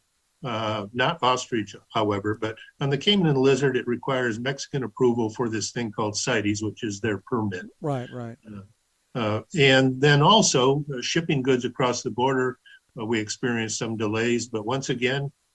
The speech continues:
Speaker 1: it's been trial and error, and so far along, I'm happy to say we figured it out.
Speaker 2: And then you gotta rely on FedEx or U P S or, or somebody to,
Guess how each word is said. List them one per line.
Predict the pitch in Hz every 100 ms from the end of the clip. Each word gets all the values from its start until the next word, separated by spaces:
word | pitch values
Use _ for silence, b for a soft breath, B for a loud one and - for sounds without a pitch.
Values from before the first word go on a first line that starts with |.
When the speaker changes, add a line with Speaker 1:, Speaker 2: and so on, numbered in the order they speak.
| -
Speaker 1:
it's | -
been | - 120
trial | 107 127 127 123
and | 117
error, | 120 131
and | 113 107
so | 131 120
far | - 123 120 117 117 113
along, | 113 120 113
I'm | 107 _ _ _ -
happy | 120 117
to | 104
say | 127 117
we | 101
figured | - 113 101
it | 101
out. | 107 104 170
Speaker 2:
And | 160
then | 208
you | 226
gotta | 202 185
rely | 170 165 175 175 170
on | 151
FedEx | 117 175 160 165 -
or | 147
U | 143 160
P | 156 143
S | 143 147 143
or, | 131 127
or | - 127
somebody | 117 202 196 135 135 139
to, | - 131 117